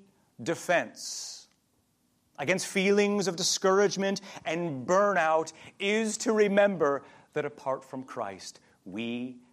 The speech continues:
can do nothing.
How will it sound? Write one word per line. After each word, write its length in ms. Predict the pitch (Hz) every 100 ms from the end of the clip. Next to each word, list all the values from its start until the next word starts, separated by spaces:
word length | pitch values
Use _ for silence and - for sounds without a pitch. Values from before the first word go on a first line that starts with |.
| _
can 560 | - 110 95 90 92 92 _ _ _ _
do 420 | 98 90 80 78 _ _ _ _ _ _ _ _
nothing. 460 | - - - -